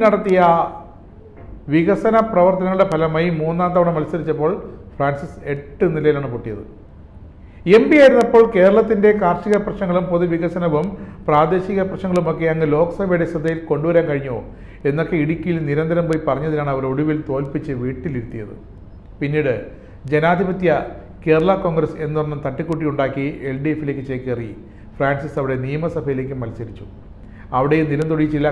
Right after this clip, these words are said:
കാരണം ഇടുക്കി മണ്ഡലത്തിലുള്ളവർക്ക് അറിയാമായിരുന്നു ജയിപ്പിച്ചു വിട്ടാൽ സ്വന്തം കാര്യം നോക്കി പോകുമെന്ന്. അതുകൊണ്ട് നിയമസഭ കാണാനുള്ള ഭാഗ്യവും ലഭിച്ചില്ല. ഒരു സുപ്രഭാതത്തിൽ തൻ്റെ ജനാധിപത്യ കോൺഗ്രസിനെ പിരിച്ചുവിട്ട്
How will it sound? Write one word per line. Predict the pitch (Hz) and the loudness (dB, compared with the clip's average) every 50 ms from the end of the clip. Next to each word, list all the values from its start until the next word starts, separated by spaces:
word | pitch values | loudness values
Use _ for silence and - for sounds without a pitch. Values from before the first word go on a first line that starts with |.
| 143 | 0
കാരണം | 139 135 135 151 190 208 - - - - - - - | 0 -2 0 -2 -2 -4 -6 -10 -14 -14 -14 -4 -2
ഇടുക്കി | 151 156 175 165 165 208 | 0 0 0 0 0 0
മണ്ഡലത്തിലുള്ളവർക്ക് | 190 156 151 156 156 165 156 151 147 160 156 156 | 0 2 0 0 0 0 0 2 4 4 4 2
അറിയാമായിരുന്നു | 139 139 143 151 151 151 143 135 127 123 123 120 120 | 2 0 0 0 0 0 -2 -2 -2 -2 -4 -4 -4
ജയിപ്പിച്ചു | 131 139 143 156 156 - 190 - 170 | -2 -2 -2 -2 -2 -2 -4 -4 -4
വിട്ടാൽ | 147 139 - 143 135 120 | -4 -2 -2 -2 -4 -4
സ്വന്തം | - 139 139 156 170 151 | -4 -6 -4 -4 -2 0
കാര്യം | 151 143 139 135 | 0 -2 -2 -2
നോക്കി | 135 127 131 151 | -6 -6 -8 -8
പോകുമെന്ന്. | 143 - 143 135 139 139 135 117 107 - - - - - - - - - - - 185 190 | -8 -6 -6 -6 -6 -6 -8 -10 -10 -12 -14 -16 -16 -18 -18 -18 -16 -16 -4 2 6 8
അതുകൊണ്ട് | 214 240 233 233 202 185 196 208 233 269 - - - - | 8 8 8 8 6 6 6 6 6 6 4 2 -6 -8
നിയമസഭ | 143 147 156 170 185 185 202 190 - 214 196 214 190 185 | -6 -4 -2 0 0 0 0 0 0 0 0 0 0 0
കാണാനുള്ള | 165 156 160 160 156 156 165 | 0 0 2 0 0 0 0
ഭാഗ്യവും | - 135 135 139 139 143 151 160 151 | 0 0 -2 -2 -2 -2 -2 -2 -2
ലഭിച്ചില്ല. | 127 117 101 - 110 107 101 87 - - - - - - - - - - - - - - - - - - - - - 196 | -4 -4 -6 -10 -10 -10 -10 -10 -12 -14 -16 -18 -18 -18 -18 -18 -18 -18 -18 -18 -18 -18 -20 -20 -20 -20 -18 0 4 6
ഒരു | 247 285 | 6 6
സുപ്രഭാതത്തിൽ | - - 254 254 269 262 247 247 226 214 202 180 202 196 233 254 - - - - - - - - - - | 6 4 2 2 4 6 6 8 8 6 6 4 4 2 2 0 -2 -6 -10 -12 -16 -16 -18 -8 0 2
തൻ്റെ | 180 180 190 202 202 190 190 196 - - - - - - - - | 2 4 6 6 6 6 4 2 -2 -6 -8 -10 -12 -12 -6 -2
ജനാധിപത്യ | 156 170 175 202 214 220 240 247 247 247 240 | 0 2 4 4 4 4 2 0 0 0 0
കോൺഗ്രസിനെ | 226 214 196 196 190 190 - 175 170 | 2 2 2 2 0 -2 -2 -4 -4
പിരിച്ചുവിട്ട് | - - 190 170 175 160 202 175 147 165 | -2 0 0 0 0 0 -2 -2 0 -2